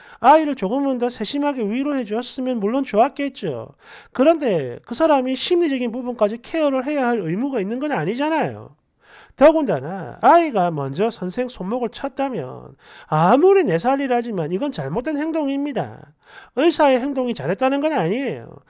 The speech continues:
그런데 이걸 뭐 폭행 처리를 하니 그런 말을, 아,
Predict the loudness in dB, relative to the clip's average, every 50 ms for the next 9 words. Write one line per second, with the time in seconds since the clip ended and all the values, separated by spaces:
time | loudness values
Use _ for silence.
0 | -20 -20 _ _ 0 2 2 4 2 2 0 -2 -2 -2 -2 -2 -4 -6 -6 -8
1 | -8 -10 -12 -16 -20 _ _ _ _ _ _ _ _ _ _ _ _ _ _ _
2 | _ _ _ _ _ _ _ _ _ _ _ _ _ _ _ _ _ _ -10 -6
3 | 0 0 0 2 0 -4 -6 -8 _ _ -6 -6 -6 -6 -6 _ -6 -6 -6 -6
4 | -8 -6 -4 -4 -4 -4 -4 -6 -6 -6 -6 -6 -6 -6 -6 -6 -6 -6 -4 -4
5 | -4 -2 -2 -2 -2 -4 -8 -14 -20